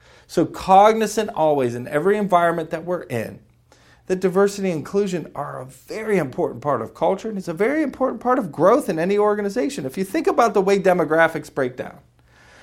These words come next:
closing yourself off to becoming a true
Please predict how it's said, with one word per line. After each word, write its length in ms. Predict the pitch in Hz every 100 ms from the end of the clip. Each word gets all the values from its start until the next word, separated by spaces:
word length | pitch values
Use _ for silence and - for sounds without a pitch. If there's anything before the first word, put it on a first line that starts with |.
| - - - - _ _ _ _
closing 500 | - 202 294 285 311
yourself 480 | 269 220 233 202 175
off 720 | 180 165 113 117 117 - - -
to 300 | 160 147 135
becoming 680 | 135 131 - 196 196 190 -
a 180 | 135
true 600 | 131 - 208 208 202 196